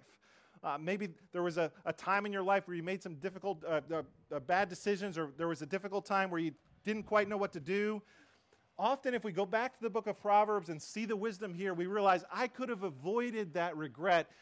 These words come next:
had I followed what God's word has to say in this book.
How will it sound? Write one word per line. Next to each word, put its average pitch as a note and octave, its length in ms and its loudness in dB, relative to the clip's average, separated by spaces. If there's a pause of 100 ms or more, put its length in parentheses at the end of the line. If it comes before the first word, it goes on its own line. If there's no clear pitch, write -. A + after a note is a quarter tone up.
had F3+ 180 0
I F3 100 4
followed G3+ 460 0
what F#3 180 -4
God's F3 340 -2
word E3+ 280 -2
has E3+ 240 -4
to D#3+ 80 -10
say F#3+ 260 -2
in F3 80 -4
this E3+ 160 -8
book. - 480 -8